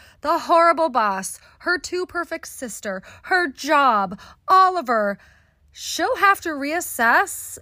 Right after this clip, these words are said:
well, everything. But in true Casey West, leading lady style, Margot will figure out her shit.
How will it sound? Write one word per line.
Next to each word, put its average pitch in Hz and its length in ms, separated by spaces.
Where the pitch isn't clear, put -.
well, 349 720
everything. 233 800
But 302 140
in 311 100
true 440 340
Casey 294 360
West, 208 560
leading 359 560
lady 311 280
style, 202 640
Margot 254 680
will 240 400
figure 240 400
out 202 240
her 196 200
shit. - 520